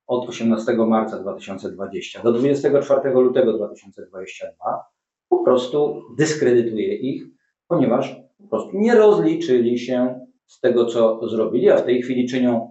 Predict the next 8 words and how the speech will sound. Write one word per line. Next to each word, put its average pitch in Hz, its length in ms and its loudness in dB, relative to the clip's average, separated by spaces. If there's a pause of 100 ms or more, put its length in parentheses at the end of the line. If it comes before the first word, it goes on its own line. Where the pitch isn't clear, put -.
(160)
wyrzuty, 120 640 2 (540)
e, 107 40 -4 (920)
swoim 113 680 0 (420)
przeciwnikom, 107 680 -2
e, 107 260 -4
politycznym, 113 720 -2
że 113 340 0
mają 117 460 -2